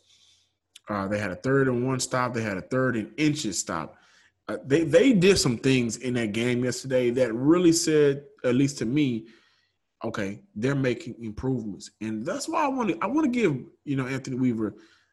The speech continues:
the benefit of the doubt that he's just playing with a thrown together roster.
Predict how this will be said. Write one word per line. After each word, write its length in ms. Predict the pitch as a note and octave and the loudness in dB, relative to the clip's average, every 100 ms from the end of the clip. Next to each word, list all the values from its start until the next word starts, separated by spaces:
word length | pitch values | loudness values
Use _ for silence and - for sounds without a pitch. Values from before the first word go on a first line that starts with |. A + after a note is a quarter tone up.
| _ | _
the 60 | A2+ | -2
benefit 360 | A#2 C3+ - A#2 | 2 2 0 -6
of 60 | |
the 80 | G#2 | -4
doubt 320 | G2 G2 F2 | -4 -4 -6
that 100 | F#2 | -8
he's 200 | G2+ C#3 | -4 -4
just 300 | C#3+ E3 - | -4 -6 -6
playing 360 | D#3 D3+ C#3 A#2 | -6 -4 -2 0
with 220 | A2+ G#2+ - - _ _ _ _ - | 2 0 -2 -18 _ _ _ _ -12
a 40 | - | -8
thrown 320 | A2 B2 A2+ | -2 0 0
together 300 | G2+ A2 F2 | -2 -4 -4
roster. 400 | F#2 E2 - | -4 -6 -10